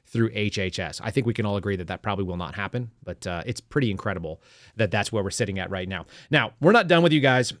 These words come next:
because, like I said, an unserious group of people are pushing back against what goes on. Um, let's add this Fox News story just for fun. We, we showed you, uh, people attacking a Christmas tree?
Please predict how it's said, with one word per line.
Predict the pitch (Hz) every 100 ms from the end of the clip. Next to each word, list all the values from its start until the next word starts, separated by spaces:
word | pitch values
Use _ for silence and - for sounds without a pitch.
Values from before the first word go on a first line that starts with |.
| -
because, | 123 135 127 107 _ -
like | 143
I | 143
said, | 139 110 - -
an | 165
unserious | 214 233 202 196 185
group | - 165
of | 135 -
people | 135 123 120
are | 117
pushing | - 139 127
back | 110 110 113 113
against | - 113 113 -
what | 120
goes | 123 113
on. | 113 113 110 - -
Um, | 113 117 117
let's | 160 -
add | 165 180
this | 143
Fox | - 135 139
News | 120 131
story | - 147 156
just | 113 139 143
for | 139
fun. | 123 123 135
We, | 127 131
we | 131
showed | - 135 127
you, | 147 147
uh, | 131
people | 110 131 123 -
attacking | - - 113 - 139 151 - _ _ _ -
a |
Christmas | 131 151 135 165
tree? | - 175 185 185